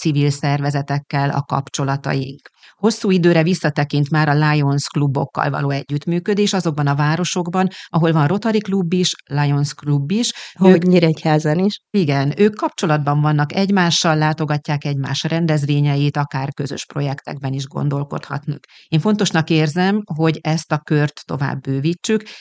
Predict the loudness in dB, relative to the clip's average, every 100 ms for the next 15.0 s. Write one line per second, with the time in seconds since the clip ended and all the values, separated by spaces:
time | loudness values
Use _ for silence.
0 | -4 0 2 4 4 6 4 0 0 2
1 | 2 0 -2 0 2 4 2 0 2 0
2 | 2 0 2 2 0 -2 -4 -2 -4 -2
3 | -4 0 2 2 2 -2 -2 -2 -2 -2
4 | -2 -2 0 0 0 -2 -2 -4 -6 -4
5 | -4 -2 -2 0 0 0 -4 -16 -8 -2
6 | 2 0 0 0 2 0 0 0 4 4
7 | 4 4 2 0 -4 -20 -20 _ 0 0
8 | 2 0 2 2 0 2 2 2 0 0
9 | 0 2 0 0 0 0 0 0 -4 -2
10 | 0 0 2 2 2 0 0 0 2 2
11 | 0 -2 -2 0 0 -4 -2 0 2 2
12 | 0 0 -2 -2 -2 -4 -4 -6 -6 -8
13 | -8 -8 -6 -2 -2 -2 -2 -4 -4 -2
14 | 0 0 -2 -2 -2 -2 -2 -2 0 -2